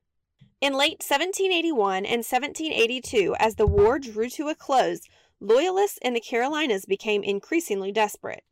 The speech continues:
In September seventeen eighty-one, North Carolina Loyalist Colonels Hector McNeil and David Fanning moved against the state capital of Hillsborough, capturing two hundred Continental soldiers,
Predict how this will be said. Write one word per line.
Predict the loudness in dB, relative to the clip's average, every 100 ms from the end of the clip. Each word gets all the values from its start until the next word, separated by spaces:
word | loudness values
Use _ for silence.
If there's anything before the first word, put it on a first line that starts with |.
| -4
In | -4 -2
September | -2 -2 -4 -4 -2 -2
seventeen | -2 -4 -4 -6 -10 -4
eighty-one, | 0 0 0 0 0 -2 -8 _ -20 _
North | -2 -2 -2
Carolina | -4 0 0 0 -2 -2
Loyalist | 0 0 0 -2 -2 -8 -16 -6
Colonels | -2 2 0 0
Hector | -4 -4 -4
McNeil | -4 -2 -2 -2 -2
and | -4 -2
David | 0 0 -2 -6
Fanning | -2 -2 -2 -6 -2
moved | 0 0 -4
against | -2 -2 -2 -8
the |
state | -10 -2 -2 -2
capital | -4 -4 -2 -2
of | -2 -4
Hillsborough, | -4 -4 -4 -6 -4 -4 -6 -20 _ _ _
capturing | -8 -4 -4 -4 -6 -8
two | -2 2 2
hundred | 2 -4 -6
Continental | -6 -6 -4 -4 -4 -4
soldiers, | 0 -2 -2 -12 -14